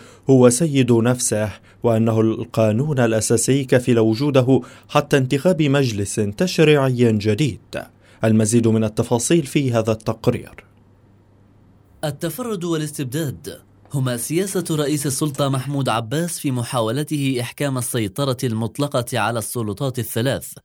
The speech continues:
Speaker 2: وتطويعها وفق قياسات أجندته الشخصية وبما يخدم مصلحة فريقه.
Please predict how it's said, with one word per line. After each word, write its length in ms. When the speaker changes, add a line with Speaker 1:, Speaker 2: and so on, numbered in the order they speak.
Speaker 2:
وتطويعها 880
وفق 380
قياسات 600
أجندته 640
الشخصية 720
وبما 360
يخدم 440
مصلحة 440
فريقه. 800